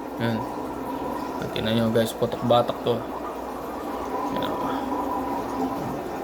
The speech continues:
So, mga nagtatanong pala guys, yung strain nito is Quantum Golden Base. Ayan o.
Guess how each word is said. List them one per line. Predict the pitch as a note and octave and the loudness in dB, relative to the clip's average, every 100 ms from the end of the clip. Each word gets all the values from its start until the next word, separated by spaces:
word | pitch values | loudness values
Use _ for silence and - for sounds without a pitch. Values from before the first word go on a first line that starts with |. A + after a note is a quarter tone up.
| - - - - - - - - - - - - - - - - - - - - | -4 -4 -4 -4 -4 -4 -4 -2 -2 -2 -2 -2 -2 -2 -2 -4 -2 -2 -2 2
So, | |
mga | B2 C3 C#3 | 4 6 8
nagtatanong | D3 C#3+ D3 D3+ D3 | 8 8 6 4 6
pala | C#3+ | 6
guys, | C3+ B2+ B2+ B2+ B2+ | 8 10 8 6 0
yung | B2+ B2+ | 0 0
strain | - - C3 B2 | -2 -2 2 2
nito | B2 A#2+ B2 | 2 2 2
is | A#2+ A#2 A2+ - - - | 4 2 2 0 -2 4
Quantum | A#2+ A#2 B2 A#2 A2 - - - - - - - - - - - - - - - - B2 | 6 6 4 4 0 -4 -4 -4 -4 -6 -6 -4 -4 -6 -6 -4 -4 -4 -2 -4 0 6
Golden | A#2+ A#2+ A#2 A2+ | 6 8 6 6
Base. | A#2 A2+ A2 - | 4 2 0 0
Ayan | - | 0
o. | - | 0